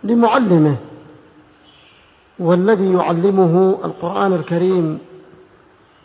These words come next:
والأحاديث النبوية، والذي يأخذ بيده إلى بر الأمان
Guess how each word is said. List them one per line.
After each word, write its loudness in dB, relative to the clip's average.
والأحاديث -2
النبوية، -2
والذي 0
يأخذ -2
بيده 2
إلى 2
بر 0
الأمان 0